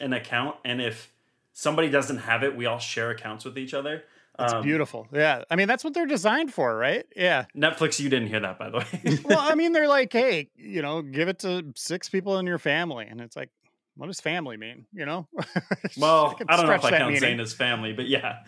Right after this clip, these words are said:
Speaker 1: <laughs> fair enough.
Speaker 2: On Netflix or streaming, yeah, Evil, Sweet Tooth on
Speaker 1: Mm,
Speaker 2: Netflix.
Speaker 1: yep.
Speaker 2: That's Jeff Lemire, to kinda throw it back. That's his comic run that they've adapted. It's very cool, very touching, beautifully shot.
Speaker 1: He is,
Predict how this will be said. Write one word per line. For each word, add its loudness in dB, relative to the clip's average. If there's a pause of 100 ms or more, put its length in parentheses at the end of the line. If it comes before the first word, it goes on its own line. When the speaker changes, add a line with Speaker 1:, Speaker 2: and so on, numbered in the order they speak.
Speaker 1:
<laughs> -20
fair -4
enough. -10
Speaker 2:
On 2
Netflix 0
or 2
streaming, 0
yeah, 2
Evil, 0
Sweet -4
Tooth -2
on -2
Speaker 1:
Mm, 0
Speaker 2:
Netflix. -4
Speaker 1:
yep. -4 (120)
Speaker 2:
That's -4 (180)
Jeff -2
Lemire, 0 (160)
to -10
kinda -12
throw -8
it -14
back. -2
That's -8
his -8
comic -4
run -6
that -10
they've -8
adapted. -6 (240)
It's -20
very -6
cool, -8 (640)
very -4
touching, -4
beautifully -2
shot. -2
Speaker 1:
He -2
is, 0